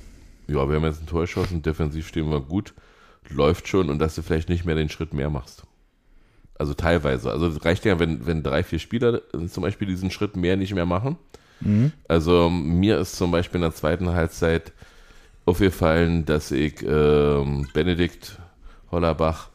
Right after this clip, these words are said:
Speaker 1: eine ganze Zeit lang nicht gesehen habe. Ich habe Tatsache zu, zu meiner Frau gesagt, "Oh, guck mal, Hollerbach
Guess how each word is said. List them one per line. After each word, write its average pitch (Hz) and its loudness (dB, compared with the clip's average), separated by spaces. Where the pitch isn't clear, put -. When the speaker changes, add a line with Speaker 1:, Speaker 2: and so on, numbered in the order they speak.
Speaker 1:
eine 82 -2
ganze 98 2
Zeit 87 -2
lang 85 2
nicht 87 -2
gesehen 85 0
habe. 90 2
Ich - -4
habe 80 -4
Tatsache 78 -2
zu, 76 -8
zu - -10
meiner 73 -2
Frau 73 -4
gesagt, 78 -2
"Oh, 71 -2
guck - -8
mal, 71 -2
Hollerbach 85 2